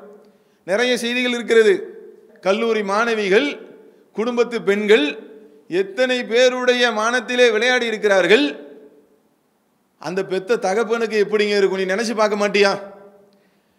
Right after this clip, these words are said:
இன்னைக்கு சட்டத்தை நிறைவேற்றக்கூடியவர்களை பார்த்து நம்ம கேள்வி வைக்கிறோம். விளைவை அதை ஏற்படுத்தினான அவனை நீ காப்பாத்துறதுக்கு, அவனுக்கு வந்து இல்ல, சட்டம் இலகுவாக இருப்பதற்கு, தண்டனை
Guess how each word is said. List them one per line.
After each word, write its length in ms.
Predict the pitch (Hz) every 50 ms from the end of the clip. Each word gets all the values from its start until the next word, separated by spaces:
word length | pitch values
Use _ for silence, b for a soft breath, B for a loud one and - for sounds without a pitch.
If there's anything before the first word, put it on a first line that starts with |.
| _ _ _ _ _ _ _
இன்னைக்கு 320 | - 165 190 202 190 190 190
சட்டத்தை 380 | - 180 185 185 240 240 214 240
நிறைவேற்றக்கூடியவர்களை 960 | 220 208 214 233 240 240 240 220 226 233 220 226 226 226 226 226 220 220 220
பார்த்து 340 | 196 208 208 240 226 226 240
நம்ம 180 | 233 233 226
கேள்வி 340 | 214 160 214 233 247 233 240 226
வைக்கிறோம். 520 | 226 196 175 208 196 196 196 233 285 294 - - - - - - - - - - _ _ _ _ _ _ _ _ _ _ _ _ _ _ _
விளைவை 500 | 135 165 190 220 247 254 262 254 247 240 233 190 - - -
அதை 300 | - 185 208 208 190 196
ஏற்படுத்தினான 640 | 233 269 262 - 254 247 240 247 247 247 247 240 240 220 202
அவனை 220 | 214 240 254 262
நீ 100 | 262 254
காப்பாத்துறதுக்கு, 840 | 247 214 214 240 247 247 262 262 240 254 254 247 240 254 226 247 240 220 - - - - - - - - _ _ _ _ _ _ _ _ _ _ _ _ _
அவனுக்கு 440 | _ 170 180 226 254 254 254 233 240
வந்து 180 | 247 254 254 254
இல்ல, 160 | 233 233 233
சட்டம் 380 | 202 - 214 214 220 269 269 240
இலகுவாக 440 | 220 240 262 262 254 254 254 254 247
இருப்பதற்கு, 580 | 247 247 254 247 247 247 240 247 247 240 247
தண்டனை 340 | 226 214 214 233 262 269 262